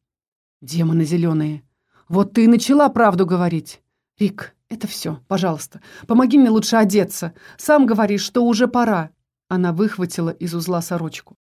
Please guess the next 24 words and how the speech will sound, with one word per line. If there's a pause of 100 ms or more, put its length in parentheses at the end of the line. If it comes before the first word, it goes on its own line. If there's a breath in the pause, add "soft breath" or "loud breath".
(240)
В
платье
бы
запуталась,
если
бы
он
не
помог. (400 soft breath)
Расправил,
помог
нырнуть
в
прохладное
на
ощупь, (480)
но
такое
уютное
полотно
из
шерсти
и
шёлка.